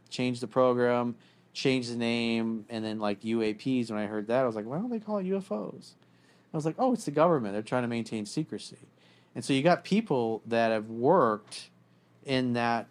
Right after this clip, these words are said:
those programs for the government, and, like, you,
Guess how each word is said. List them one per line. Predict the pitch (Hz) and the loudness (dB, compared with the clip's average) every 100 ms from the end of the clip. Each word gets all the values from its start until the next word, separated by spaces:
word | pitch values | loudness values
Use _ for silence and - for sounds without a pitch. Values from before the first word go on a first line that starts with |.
| _ _ _ - | _ _ _ -2
those | 117 113 | 0 0
programs | - 139 151 160 107 104 101 - | 0 4 4 4 2 0 -2 -8
for | - 117 107 107 104 98 98 | -4 0 0 0 0 -4 -8
the | |
government, | 104 113 185 135 95 95 - _ - _ _ _ _ _ _ _ - | 0 2 2 0 -4 -8 -12 _ -20 _ _ _ _ _ _ _ -2
and, | 120 120 117 113 110 107 104 104 104 110 _ _ | 0 2 2 2 2 0 -2 -4 -6 -12 _ _
like, | 120 107 - | -6 -6 -4
you, | 113 | -8